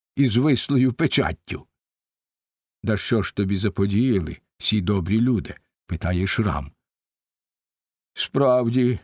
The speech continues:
що добрі", — каже, усміхнувшись, Гвинтовка. "Коли б ти почув, паноче, як сі добрі люди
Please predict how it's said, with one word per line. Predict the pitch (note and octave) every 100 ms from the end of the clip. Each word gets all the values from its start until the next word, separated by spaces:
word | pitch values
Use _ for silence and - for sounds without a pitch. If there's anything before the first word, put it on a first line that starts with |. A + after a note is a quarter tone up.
| _ -
що | - D3
добрі", — | B2 C3+ A#2+ G2+ A#2+ A#2 -
каже, | - G#2 F#2 G#2+
усміхнувшись, | - A2 G2 A2+ C3 B2+ A2
Гвинтовка. | A2 G#2+ G2+ G2+ G2+ F#2 F#2+ _ _ _ _ _ _ _ -
"Коли | G#2+ B2
б | -
ти | B2
почув, | C3 A#2 C3+ C3
паноче, | C3 B2+ C3+ - C3+ A#2+ - - _ _ _
як | A2+ A2+ -
сі | B2
добрі | A2+ B2 B2+ A#2 A#2
люди | A2+ C3 B2 B2 A#2